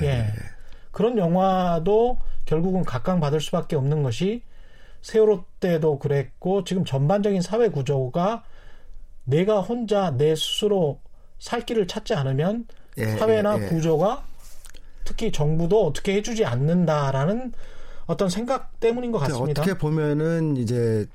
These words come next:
Speaker 2: 이 자본주의라고 하지만
Speaker 1: 음.
Speaker 2: 이 시장 경제가 움직이기 위해서는 사회가 또 다른 형태의 공동체처럼 움직여야 되거든요.
Speaker 1: 예.
Speaker 2: 근데 이제 우린 그런 건 없고 가족이 그 역할을 했는데
Speaker 1: 그나마.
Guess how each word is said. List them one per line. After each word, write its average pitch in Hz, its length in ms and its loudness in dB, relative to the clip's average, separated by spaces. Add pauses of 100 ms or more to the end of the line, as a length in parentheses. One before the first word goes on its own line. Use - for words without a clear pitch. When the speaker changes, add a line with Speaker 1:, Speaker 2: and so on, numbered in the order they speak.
(100)
Speaker 2:
이 104 60 -6
자본주의라고 135 580 0
하지만 98 540 -2
Speaker 1:
음. 135 120 2
Speaker 2:
이 117 40 0
시장 202 360 2
경제가 160 340 2
움직이기 117 460 0
위해서는 101 200 -2
사회가 160 560 2 (160)
또 - 160 -2
다른 196 300 0
형태의 175 380 2
공동체처럼 127 1800 0
움직여야 123 420 0
되거든요. 87 600 -2
Speaker 1:
예. 113 380 2 (420)
Speaker 2:
근데 156 300 0
이제 139 340 0 (580)
우린 139 220 2
그런 147 240 0
건 160 120 0
없고 104 280 -4
가족이 - 1120 -2
그 123 140 2
역할을 120 260 -2
했는데 95 640 0
Speaker 1:
그나마. 143 480 2